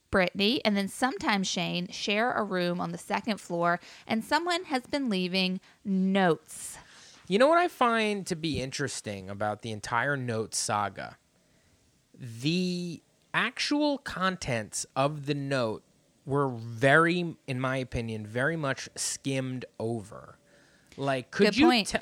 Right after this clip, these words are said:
Speaker 2: could you really tell me what was in any of these notes? I, I know that they were about Brittany, and it seems like the first one had something to do with, and I think they were pretty explicit, actually.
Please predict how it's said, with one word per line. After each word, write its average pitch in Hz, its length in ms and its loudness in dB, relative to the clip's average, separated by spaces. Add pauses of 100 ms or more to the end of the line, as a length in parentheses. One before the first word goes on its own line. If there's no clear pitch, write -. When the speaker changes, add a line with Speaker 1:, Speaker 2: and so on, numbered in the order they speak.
Speaker 2:
could 226 240 -2
you 320 160 6
really 185 340 4
tell 180 300 2
me 180 140 0
what 165 180 0
was 143 140 -2
in 143 120 2
any 143 280 0
of 131 100 -6
these 131 180 -2
notes? 127 380 -2
I, 175 180 2
I 196 120 6
know 220 200 8
that 240 180 8
they 196 100 8
were 170 160 8
about 147 480 6
Brittany, 208 340 2
and 185 100 2
it 160 80 0
seems 294 360 -2
like 294 160 4
the 214 80 2
first 220 400 2
one 214 100 0
had 185 220 2
something 175 400 0
to 156 100 -4
do 143 260 0
with, 127 380 0 (320)
and 220 100 0
I 247 60 6
think 294 200 0
they 294 60 2
were 208 120 6
pretty 143 220 0
explicit, 104 500 -4
actually. 98 400 -8